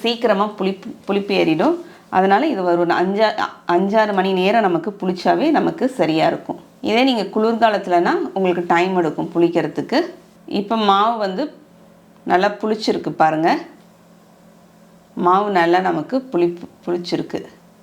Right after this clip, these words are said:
இப்போ மாவு வந்து ஒரு, எனக்கு ஒரு அஞ்சு மணி நேரம் நான் வச்சிருந்தேன்.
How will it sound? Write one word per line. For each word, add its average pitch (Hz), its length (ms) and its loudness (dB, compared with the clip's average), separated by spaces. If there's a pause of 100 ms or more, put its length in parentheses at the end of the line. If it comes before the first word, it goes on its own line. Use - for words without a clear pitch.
(180)
இப்போ 202 160 2 (140)
மாவு 240 240 2 (100)
வந்து 208 160 -2 (120)
ஒரு, 214 100 -2 (100)
எனக்கு 190 260 -2
ஒரு 202 140 2
அஞ்சு 196 300 -4
மணி 190 120 0 (120)
நேரம் 208 220 2
நான் 175 140 4
வச்சிருந்தேன். 175 540 0